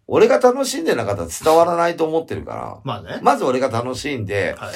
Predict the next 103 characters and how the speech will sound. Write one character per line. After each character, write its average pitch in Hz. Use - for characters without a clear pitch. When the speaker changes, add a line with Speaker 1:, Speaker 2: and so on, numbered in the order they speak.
Speaker 1:
そ -
れ 170
を 180
皆 170
さ 151
ん 101
に 80
伝 98
え 95
て、 117
Speaker 2:
は 117
い 101
は -
い 95
は -
い。 -
Speaker 1:
皆 175
さ 147
ん 117
も 98
楽 101
し 123
ん 131
で 113
る 92
の 87
を 87
見 101
て、 107
も 151
っ -
と 185
楽 101
し -
ん 113
で 90
い 87
こ 90
う -
と 69
Speaker 2:
は -
い 95
は 90
い -
は 87
い -
は 80
い。 -
Speaker 1:
い 165
う -
風 131
な 85
感 107
じ 104
で 113
ス 107
テ 113
ー -
ジ 85
は 80
作 -
り 90
上 92
げ 90
て 82
る 90
か 92
な 147
っ 170
て 147
い 147
う 175
の 175
は 110
最 90
近 113
Speaker 2:
は 101
い。 -
Speaker 1:
気 85
づ 87
い 87
た 73
か 76
な。 90
Speaker 2:
う 127
ん。 -
Speaker 1:
特 180
に 123
コ 113
ロ 113
ナ 92
の 87
状 90
況 87
に 85
な 87
っ 78
て -
暗 101
い 190
で 156
し 107
ょ。 -